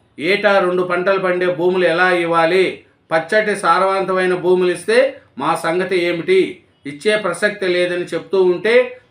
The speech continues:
కూటమి ప్రభుత్వం బలవంతం చేస్తుంది.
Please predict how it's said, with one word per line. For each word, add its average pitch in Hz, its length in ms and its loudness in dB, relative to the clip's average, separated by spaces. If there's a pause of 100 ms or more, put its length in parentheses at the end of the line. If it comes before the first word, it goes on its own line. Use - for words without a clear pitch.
కూటమి 196 320 0
ప్రభుత్వం 185 640 0 (140)
బలవంతం 180 540 0
చేస్తుంది. 170 840 0